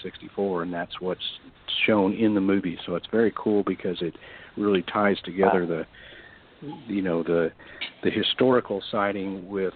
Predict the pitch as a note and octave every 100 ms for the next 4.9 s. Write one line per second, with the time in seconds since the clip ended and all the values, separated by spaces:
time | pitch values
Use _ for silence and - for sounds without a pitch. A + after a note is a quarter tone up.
0 | - G#2 F#2 - - G2 F#2+ F2 F2+ F2+
1 | - E2+ E2+ E2 E2+ - - F#2 F2 -
2 | - F#2+ F#2 - - - - G2+ B2 A#2
3 | G2 F2+ F2+ F#2+ F#2+ F#2 F#2 - - -
4 | - - - - E2+ F2 F2 E2